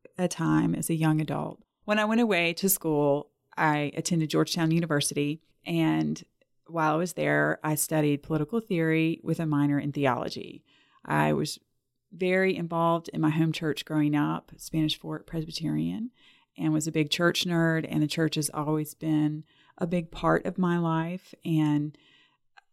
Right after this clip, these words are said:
and it still is today, even though I'm no longer in the Presbyterian church. Um, my husband is Catholic, our kids go to Catholic school, and we worship at an Anglican congregation,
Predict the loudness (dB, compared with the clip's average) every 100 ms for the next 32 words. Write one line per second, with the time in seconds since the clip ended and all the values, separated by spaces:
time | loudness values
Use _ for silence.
0 | _ _ 0 2 2 -2 -4 0 2 2
1 | 0 -2 -6 -4 2 2 2 0 -2 0
2 | 2 2 2 0 0 0 0 0 0 -2
3 | -4 0 2 2 0 -2 -4 -4 -4 0
4 | 2 2 0 0 0 -2 -4 -2 -2 -2
5 | -6 -14 -4 0 2 2 2 0 0 0
6 | 0 2 -2 -4 _ -14 -12 -8 -8 -6
7 | -6 -6 -12 -14 -16 -10 -2 0 0 -4
8 | -12 _ _ _ -2 2 4 2 0 -4
9 | -12 _ -16 -4 -2 0 0 0 0 -2
10 | -4 _ -8 -8 -8 -12 _ _ _ -6
11 | -4 -2 -2 0 2 0 0 -8 _ _
12 | -2 0 2 2 0 0 0 0